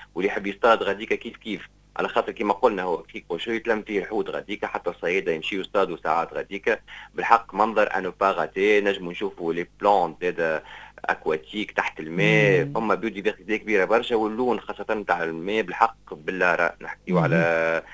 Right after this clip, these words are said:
Speaker 1: آه، ان بلو اللي ما راوهش كان بتيتر في التصاور والا في التلفز.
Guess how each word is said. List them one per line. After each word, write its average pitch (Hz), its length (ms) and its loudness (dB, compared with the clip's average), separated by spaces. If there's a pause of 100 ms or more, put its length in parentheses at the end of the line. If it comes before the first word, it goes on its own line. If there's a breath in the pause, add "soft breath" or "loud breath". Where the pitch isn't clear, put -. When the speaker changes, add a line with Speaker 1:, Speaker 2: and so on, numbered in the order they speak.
(300 loud breath)
Speaker 1:
آه، 85 320 2
ان 92 100 0
بلو 104 340 4
اللي 104 160 2
ما 95 140 2
راوهش 95 540 4
كان 98 380 -2
بتيتر - 360 -4
في - 60 -14
التصاور 87 600 4
والا 85 360 0
في - 60 -18
التلفز. 104 440 -4